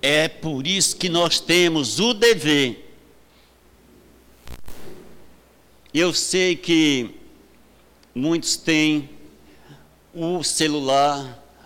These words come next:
mas eu aconselho, mesmo no celular, aprenda a colocar versículos da Bíblia.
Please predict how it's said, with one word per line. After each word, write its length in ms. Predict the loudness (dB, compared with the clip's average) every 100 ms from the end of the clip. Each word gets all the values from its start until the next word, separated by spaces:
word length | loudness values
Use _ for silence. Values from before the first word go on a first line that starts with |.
| -20 -10
mas 380 | -2 0 0 -2 -8 0
eu 240 | 2 4
aconselho, 840 | 2 0 -2 0 0 0 -2 -6 -10 -20 -20 _ _ _ -8
mesmo 580 | -2 2 2 0 -4
no 460 | -6 -4 -2 -2 -6 -14 -20 -16
celular, 840 | -8 -4 -4 -2 2 2 0 -6 -20 -20 -20 -18 -18 -20 -20 _ -20 _ -4
aprenda 880 | -4 -2 -2 0 -2 -2 -2 -4 -12 -20 _ _ _ _ _ _ -12
a 140 | -4 -4
colocar 1120 | -2 -2 0 0 2 4 4 2 -2 -12 -20 -20 _ _ _ _ _ _ _ _ _ _ -16
versículos 1160 | -4 -2 0 0 0 -4 -6 -8 -8 -8 -10 -18 _ _ _ _ _ _ _ _ _ _ _ _ -8
da 200 | -4 -2
Bíblia. 640 | -2 -4 -4 -6 -8